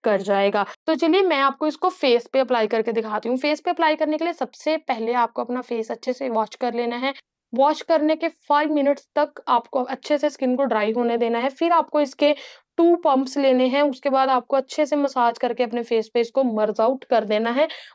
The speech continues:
बहुत ईजीली ये स्किन में मर्ज भी हो जाता है, आप यहाँ पे मेरे फेस पे देख सकते हो।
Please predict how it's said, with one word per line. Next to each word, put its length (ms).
बहुत 260
ईजीली 340
ये 140
स्किन 260
में 160
मर्ज 320
भी 140
हो 160
जाता 320
है, 140
आप 260
यहाँ 220
पे 120
मेरे 220
फेस 320
पे 80
देख 220
सकते 400
हो। 100